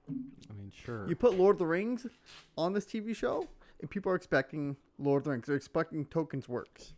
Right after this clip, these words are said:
Speaker 2: If they just called it the Rings of Power and said it was based off of, and had put out at the start that they were basing it off of Tolkien's works, then you would have had a whole different opinion coming into that show.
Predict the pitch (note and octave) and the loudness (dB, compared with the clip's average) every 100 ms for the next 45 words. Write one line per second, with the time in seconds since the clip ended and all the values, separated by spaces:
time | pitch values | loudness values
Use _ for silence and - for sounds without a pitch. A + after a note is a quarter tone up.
0 | _ - - - - - - - - - | _ -20 -20 -20 -20 -20 -20 -20 -18 -14
1 | G#2 D3+ F#3 G3 A3 - G3 F#3 F3+ B2+ | -6 -2 2 0 0 -2 0 -2 -4 -2
2 | D#3 C#3+ A2 E3+ F#3 D3 G2 A2 - - | -2 -2 -6 -4 0 0 -2 -6 -12 -20
3 | _ - _ _ _ _ _ - C3 - | _ -20 _ _ _ _ _ -10 -8 -4
4 | C3+ B2+ C3 B2 _ - D#3 D#3 D#3 D#3+ | -2 -2 -4 -6 _ -6 -4 -2 0 -2
5 | - C3+ C#3+ - - F3 F#3+ E3+ - - | -4 -6 -4 -6 -8 0 0 0 -6 -2
6 | G3+ F#3 F3+ - - D#3 - - G3 F#3+ | 2 2 0 -4 -8 -8 -8 -4 -2 -2
7 | B2+ C3+ C#3 C3+ D3 D3+ D#3 A#2 G2 F3 | -2 0 0 0 -6 -4 -4 -4 -4 -4
8 | - - B2+ B2+ A#2+ A2+ G2+ - - - | -6 -6 -6 -8 -12 -10 -12 -14 -20 -20
9 | - - _ _ _ - C#3 C3 C3+ D#3 | -20 -20 _ _ _ -2 -2 -2 -4 0
10 | D3 D3 C#3+ C3+ B2 - D#3+ C#3+ D3+ B2 | 2 2 2 0 0 -2 0 0 -2 -6
11 | - D3 A#2+ - C3+ - C#3 C#3 B2 G#2 | -4 -4 -4 -4 -6 -6 -8 -6 -6 -8
12 | - F#2 - E2+ - | -8 -8 -10 -12 -14